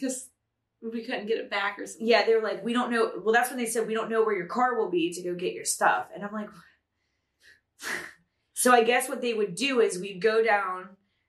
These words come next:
Speaker 2: they'd go to get our car, they'd bring our car, we get what we need, they go and they park it again.
Speaker 1: Yeah.
Speaker 2: So I, gu-, I guess that makes sense. Like, uh, like, as far as efficiency goes, like,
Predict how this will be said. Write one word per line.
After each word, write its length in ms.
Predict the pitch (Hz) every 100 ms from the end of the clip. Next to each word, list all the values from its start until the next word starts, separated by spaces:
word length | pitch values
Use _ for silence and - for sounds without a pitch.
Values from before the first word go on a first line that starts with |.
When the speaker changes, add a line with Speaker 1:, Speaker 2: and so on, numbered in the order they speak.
| _
Speaker 2:
they'd 140 | 208 180
go 160 | 220 226
to 100 | 220
get 140 | 196
our 140 | 185
car, 500 | - 220 190 175 170 185
they'd 180 | 175
bring 180 | 185 185
our 140 | 196 190
car, 300 | 214 185 180
we 120 | 180
get 220 | 214 -
what 120 | 185
we 100 | 196
need, 240 | 185 180 170
they 80 | 180
go 160 | 185
and 80 | 175
they 80 | -
park 340 | - 196 185
it 80 | -
again. 340 | - - - -
Speaker 1:
Yeah. 360 | 220 208 - - -
Speaker 2:
So 180 | 220 214
I, 100 | 202
gu-, 120 | -
I 80 | 220
guess 200 | 247 262
that 140 | 220
makes 200 | 208 180
sense. 280 | - 139 -
Like, 220 | 175 165 - _ _ _
uh, 280 | 214 214 208 202
like, 380 | 180 175 - -
as 140 | 180
far 160 | 214 208
as 120 | 202
efficiency 600 | 175 196 185 175 - 180
goes, 420 | 170 147 117 -
like, 280 | 151 120 -